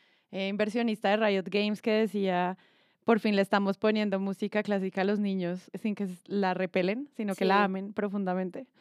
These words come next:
Speaker 1: Y eso como que ya lo estaba pasando y obviamente pues todos sabemos el trabajo de John Williams y de todos los compositores de música clásica del gran cine.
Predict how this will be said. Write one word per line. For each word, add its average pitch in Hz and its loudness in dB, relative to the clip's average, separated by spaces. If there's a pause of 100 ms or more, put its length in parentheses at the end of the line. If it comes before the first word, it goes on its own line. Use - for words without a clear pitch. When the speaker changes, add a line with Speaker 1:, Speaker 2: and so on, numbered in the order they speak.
(480)
Speaker 1:
Y 240 4
eso 285 6
como 302 4
que 262 2
ya 220 6
lo 208 4
estaba 214 4
pasando 262 2
y 254 8
obviamente 196 4
pues 214 -4
todos 185 0
sabemos 185 2
el 175 -2
trabajo 185 0
de 175 -2
John 175 -4
Williams 160 -6
y 170 -8
de 160 -4
todos 156 -4
los 160 -6 (460)
compositores 180 -2
de 175 -6
música 175 -6
clásica 175 -4
del 180 0
gran 175 -2
cine. 190 -6